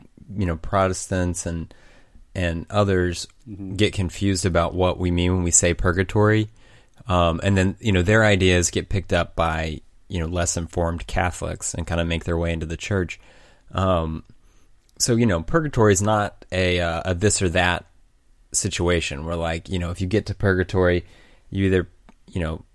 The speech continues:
Speaker 1: pass and go to heaven or you fail and, and go to hell.
Speaker 2: Right, like it's
Speaker 1: Um,
Speaker 2: a
Speaker 1: if you're
Speaker 2: test, yeah.
Speaker 1: Right. Like, once you're in purgatory, you're definitely going to heaven. It's, it's only for people going to heaven.
Speaker 2: Yeah, that's,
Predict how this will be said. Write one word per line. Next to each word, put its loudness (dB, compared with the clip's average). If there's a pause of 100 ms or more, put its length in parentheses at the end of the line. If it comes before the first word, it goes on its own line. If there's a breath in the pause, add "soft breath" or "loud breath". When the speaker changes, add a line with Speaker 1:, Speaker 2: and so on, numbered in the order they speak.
(120)
Speaker 1:
pass 4
and -2
go 2
to 0
heaven 2
or 0
you -4
fail 4
and, -6
and -4
go 2
to -6
hell. 0
Speaker 2:
Right, -2
like -10
it's -8
Speaker 1:
Um, 0
Speaker 2:
a -4
Speaker 1:
if -4
you're 0
Speaker 2:
test, -12
yeah. -18 (1080)
Speaker 1:
Right. 2
Like, 0
once 4
you're 4
in 2
purgatory, 0 (340 soft breath)
you're 0
definitely -2
going -2
to -6
heaven. -8
It's, -8
it's -6
only 2
for -2
people -4
going -4
to -10
heaven. -12 (760)
Speaker 2:
Yeah, -6
that's, -10